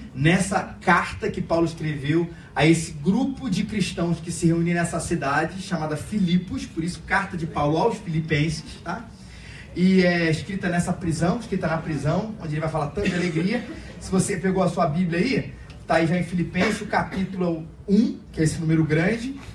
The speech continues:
e os versículos um a oito, versículo é um númerozinho pequeno, pra você acompanhar essa leitura. A gente lê na Almeida vinte e um, tem pra você baixar aí também nas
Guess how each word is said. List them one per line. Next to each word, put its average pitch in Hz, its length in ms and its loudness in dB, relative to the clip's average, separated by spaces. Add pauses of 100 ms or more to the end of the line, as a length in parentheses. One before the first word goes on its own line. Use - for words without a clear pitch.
(140)
e 180 60 0
os 180 60 6
versículos 185 540 4
um 220 120 4
a 233 60 2
oito, 190 300 2
versículo 185 400 0
é 190 40 2
um - 20 2
númerozinho 185 400 2
pequeno, 190 500 2
pra 151 140 -4
você 170 180 -2
acompanhar 214 520 2
essa 175 160 -2
leitura. 180 540 0 (600)
A 139 60 0
gente 147 500 0
lê 151 180 2
na 156 120 2
Almeida 147 420 0
vinte 156 280 -4
e 160 60 -6
um, 190 220 0 (260)
tem 151 100 -4
pra 156 140 -4
você 151 240 -4
baixar 143 360 -2
aí 143 100 -4
também 139 260 -4
nas - 480 -6